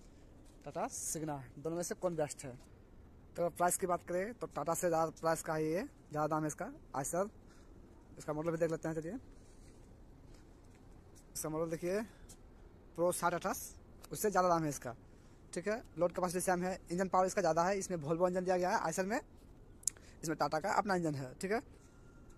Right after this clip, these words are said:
अब अगर बात करते हैं दोनों में से load capacity की, तो दोनों में load capacity एक ही जैसा दिया गया है, उसमें जितना load लेगा उसमें भी उतना ही load लेगा, ठीक है। बाकी ये दोनों जो गाड़ी है, बाकी सब कुछ same दिया गया है। इसमें mileage की बात करेंगे तो mileage इसमें कम आएगा Tata में, इसमें थोड़ा ज़्यादा आएगा, आइसर का है इसलिए, ठीक है।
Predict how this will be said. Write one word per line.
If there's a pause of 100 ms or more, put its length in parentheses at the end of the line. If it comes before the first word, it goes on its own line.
(420)
अब
अगर
बात
करते
हैं
दोनों
में
से
load
capacity
की, (420)
तो
दोनों
में
load
capacity
एक
ही
जैसा
दिया
गया
है,
उसमें
जितना
load
लेगा (340)
उसमें
भी
उतना
ही
load
लेगा,
ठीक
है। (1120)
बाकी
ये
दोनों
जो
गाड़ी
है, (400)
बाकी
सब
कुछ
same
दिया
गया
है।
इसमें
mileage
की
बात
करेंगे (320)
तो
mileage
इसमें
कम
आएगा
Tata
में,
इसमें
थोड़ा
ज़्यादा
आएगा,
आइसर
का
है
इसलिए,
ठीक
है।